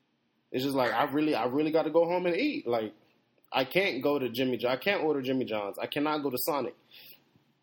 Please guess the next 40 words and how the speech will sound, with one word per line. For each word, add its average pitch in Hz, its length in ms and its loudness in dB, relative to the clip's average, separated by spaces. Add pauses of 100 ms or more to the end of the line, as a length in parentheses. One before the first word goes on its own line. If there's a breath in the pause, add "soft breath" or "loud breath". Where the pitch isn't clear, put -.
(600)
And 170 120 4
there's 185 180 2
so 180 120 6
many 185 220 0
temptations 160 640 2
around 127 260 2
my 120 140 2
house. 123 340 0 (480)
So 170 220 2
many 160 200 0
temptations. 131 540 -2
Like, 113 260 -2 (600 soft breath)
Jimmy 165 260 2
John's 160 540 2
is 135 100 0
right 151 240 2
next 156 320 -2
door. 160 500 0
Like, 127 240 -4
I'm 156 200 -2
looking 170 340 2
at 131 140 0
Jimmy 143 180 0
John's 135 240 0
out 131 100 2
my 127 120 0
window 127 360 2
right 120 220 -2
now. 120 360 -2 (440 soft breath)
Uh, 131 200 4 (120)
Sonic 160 320 2
is 147 80 -2
across 147 320 0
the 131 80 -6
street. 151 320 -2
All 165 320 2
walkable 151 580 0
distances, 143 680 -2
dude. 147 320 0
And 120 420 0